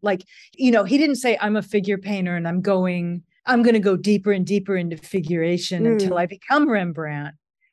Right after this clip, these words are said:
Speaker 1: He was like, "Eh, okay, I want painting to float. I want painting to be suspended, you know, with my airbrush. No, I think I'm gonna get the leaf blower out and suspend it that way, but, like, move it around."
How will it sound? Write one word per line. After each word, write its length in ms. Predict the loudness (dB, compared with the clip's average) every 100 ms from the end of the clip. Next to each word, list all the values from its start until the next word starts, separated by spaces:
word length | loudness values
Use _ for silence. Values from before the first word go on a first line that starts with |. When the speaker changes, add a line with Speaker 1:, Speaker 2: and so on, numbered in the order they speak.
| _
Speaker 1:
He 220 | 0 2 4
was 240 | 2 0
like, 280 | 0 0 -4 _ 0
"Eh, 260 | 2 2 -2 _ -6
okay, 340 | -4 -2 -4 -6 -4
I 60 | 0
want 220 | 0 0
painting 280 | 0 0 0
to 60 |
float. 280 | 0 -2 -2
I 100 | -2
want 260 | -2 0 -2
painting 300 | -2 0 2
to 40 | 0
be 140 | -2
suspended, 720 | -6 -12 -8 -4 -2 -2 -4 -2
you 80 | 0
know, 100 | 0
with 80 |
my 140 | -4 -4
airbrush. 340 | -4 -4 -8 -10 -18 -2
No, 80 | 0
I 340 | 2 0 0 0
think 120 | 0
I'm 80 | 2
gonna 120 | 0
get 120 | -2
the 80 | -2
leaf 260 | -4 -4 -2
blower 240 | 2 2
out 160 | 2 -4
and 80 | -8
suspend 420 | -10 -4 -4 -2
it 80 | -2
that 220 | 0 0
way, 100 | -2 -6
but, 140 | -8
like, 180 | -6 -2
move 320 | 2 4 4
it 80 | 2
around." 440 | 0 -2 -4 -2